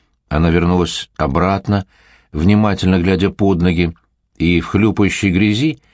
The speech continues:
принесённой размазанной по переходу тысячами пар обуви,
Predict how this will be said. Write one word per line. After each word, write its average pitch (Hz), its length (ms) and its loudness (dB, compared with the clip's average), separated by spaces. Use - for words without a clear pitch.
принесённой 117 600 0
размазанной 95 560 0
по 92 100 -2
переходу 92 640 0
тысячами 95 560 0
пар 101 340 -2
обуви, 78 500 -2